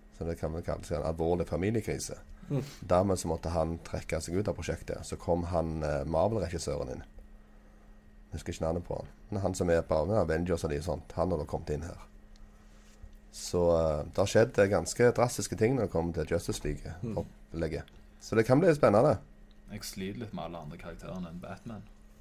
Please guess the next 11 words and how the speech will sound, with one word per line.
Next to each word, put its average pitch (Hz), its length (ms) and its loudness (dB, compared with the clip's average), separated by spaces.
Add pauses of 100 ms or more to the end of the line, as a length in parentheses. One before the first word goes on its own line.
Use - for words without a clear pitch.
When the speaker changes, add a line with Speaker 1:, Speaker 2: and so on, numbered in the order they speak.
(180)
Speaker 3:
Og 85 160 -10 (260)
Batman 90 420 -4
ble 82 140 -10
jo 78 180 -12
ødelagt 85 280 -14
av 87 120 -12
Christian 82 300 -12
Bale 87 280 -12
for - 140 -12
at 73 200 -16
den, - 320 -14